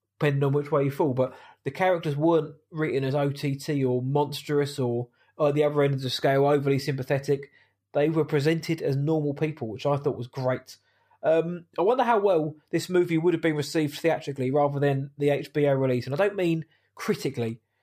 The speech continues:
because, uh, critically, ninety-four percent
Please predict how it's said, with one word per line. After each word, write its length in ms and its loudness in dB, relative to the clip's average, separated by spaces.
because, 480 -2
uh, 160 2
critically, 600 -4
ninety-four 760 0
percent 420 -2